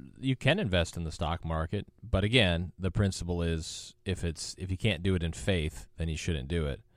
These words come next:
And that's, uh, from Romans fourteen twenty-three. If it's, if you, you just feel like, "I'm just not comfortable with this, I don't think it's right personally,"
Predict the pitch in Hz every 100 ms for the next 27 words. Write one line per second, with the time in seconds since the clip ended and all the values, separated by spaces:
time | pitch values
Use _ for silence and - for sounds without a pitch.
0 | _ _ _ _ - 85 85 82 - 85
1 | 78 71 - 85 85 80 78 - 78 -
2 | 80 76 85 73 65 - 64 - _ -
3 | 87 - - 87 87 78 90 104 - -
4 | 98 90 78 - 104 104 92 60 - 85
5 | - 85 87 82 87 - 78 78 76 71
6 | - 82 85 - 87 82 82 80 78